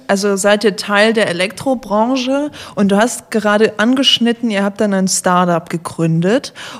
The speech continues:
Und hängt das miteinander zusammen?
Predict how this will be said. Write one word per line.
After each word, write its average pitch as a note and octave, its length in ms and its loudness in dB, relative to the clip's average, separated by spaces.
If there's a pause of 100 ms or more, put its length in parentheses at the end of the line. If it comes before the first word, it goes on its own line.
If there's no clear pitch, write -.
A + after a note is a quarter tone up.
(120)
Und G3 520 2 (340)
hängt B3 340 0
das C4 160 -2
miteinander G#3 560 2
zusammen? G3 540 0